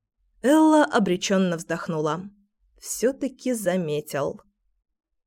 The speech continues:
А она так надеялась, что Матвей поймет ее намек и увезет отсюда ребенка.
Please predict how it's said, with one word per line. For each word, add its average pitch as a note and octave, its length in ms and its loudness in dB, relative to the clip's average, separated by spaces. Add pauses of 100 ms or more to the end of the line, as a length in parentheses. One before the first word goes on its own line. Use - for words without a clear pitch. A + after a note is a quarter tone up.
(300)
А G#3+ 160 4
она A#3 160 4
так D4 420 -2
надеялась, F#3 720 2
что - 240 -4
Матвей G#3 400 2
поймет A3+ 540 4
ее F#3+ 180 4
намек G3+ 500 2
и G3+ 120 0
увезет G3+ 580 2
отсюда G#3+ 380 2
ребенка. E3 640 2